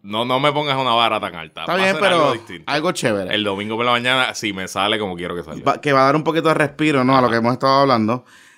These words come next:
Speaker 2: Realmente, nosotros no tenemos mucho más que añadir, más
Speaker 1: Correcto.
Speaker 2: allá de ponerles en perspectiva lo que va a ocurrir los próximos días
Speaker 1: Ujú.
Speaker 2: y las teorías co-, cuasi confirmadas que tenemos hasta hoy, hasta
Speaker 1: Ujú.
Speaker 2: el día que estamos hablando. Esto
Speaker 1: Ujú.
Speaker 2: puede,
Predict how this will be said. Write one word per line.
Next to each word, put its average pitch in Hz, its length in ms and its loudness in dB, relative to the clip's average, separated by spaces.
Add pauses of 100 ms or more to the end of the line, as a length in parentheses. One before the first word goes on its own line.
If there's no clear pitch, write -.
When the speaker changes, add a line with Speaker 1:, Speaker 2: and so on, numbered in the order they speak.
(160)
Speaker 2:
Realmente, 143 1040 -2 (160)
nosotros 120 400 2
no 139 80 4
tenemos 143 220 4
mucho 139 380 4
más 147 220 2
que 156 100 -4
añadir, 135 520 0
más 107 160 0
Speaker 1:
Correcto. 127 220 2
Speaker 2:
allá 139 100 4
de 131 420 0 (460)
ponerles 120 400 4
en 143 120 2
perspectiva 139 560 -2
lo 127 140 -2
que 110 120 -4
va 104 140 0
a 120 80 6
ocurrir 135 380 -2
los 139 120 0
próximos 139 480 -4
días 131 320 0
Speaker 1:
Ujú. 85 240 -20 (100)
Speaker 2:
y 143 160 -2
las 143 240 -2
teorías 147 800 0 (880)
co-, - 260 -4 (120)
cuasi 175 420 0
confirmadas 160 600 -2
que 170 120 -4
tenemos 147 420 0
hasta 127 460 -2
hoy, 113 320 2
hasta 101 260 -4
Speaker 1:
Ujú. 113 80 2
Speaker 2:
el 113 100 -2
día 127 120 2
que 147 60 2
estamos 135 260 -2
hablando. 98 460 -4
Esto 120 160 -8
Speaker 1:
Ujú. - 60 -4
Speaker 2:
puede, 156 360 4